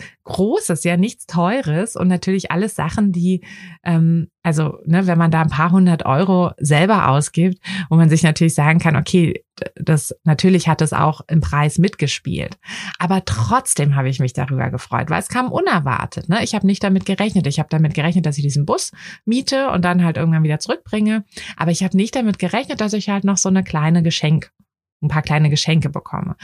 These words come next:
Und das war für mich einfach so ein, ja, das war irgendwie schön. Also das, na-, natürlich für die ist das kein Riesending, ne? Das ist für die weder ein großer Kostenfaktor, noch ein großer Aufwand, noch irgendwas. Also klar, ein kleiner Aufwand, aber eben kein großer Aufwand.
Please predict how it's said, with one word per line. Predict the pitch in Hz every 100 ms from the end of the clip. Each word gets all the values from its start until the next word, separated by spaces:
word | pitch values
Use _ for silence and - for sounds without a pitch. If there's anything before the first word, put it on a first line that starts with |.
| - - -
Und | - 160
das | 165 247
war | 233
für | -
mich | 190 190 -
einfach | 190 185 180
so | - 175
ein, | 175 180 - - _ _ _ _ -
ja, | 262 320 170
das | 165
war | 180 170
irgendwie | 196 220
schön. | - 247 254 190 156
Also | - 165 170 170 170
das, | - 175 - - - _ -
na-, | 175 175
natürlich | 185 180 - 240 233
für | 208
die | 180 208
ist | 233
das | 226
kein | - 185
Riesending, | 185 190 185 180 254 220
ne? | 151 175
Das | 160
ist | 160 -
für | 156
die | 175 170
weder | 151 160
ein | 156 147
großer | - 156 151
Kostenfaktor, | 135 226 262 - 214 - 208 - 190 190 190 - - - -
noch | 165 160
ein | 165
großer | 160 160 175 -
Aufwand, | 208 - 196 185
noch | 185 -
irgendwas. | 269 302 180 139 - -
Also | 143 147
klar, | - 170
ein | 143
kleiner | - 135 175 226 -
Aufwand, | 226 233
aber | 214 -
eben | 208
kein | 220 202
großer | 190 208 196 165 135
Aufwand. | 139 - -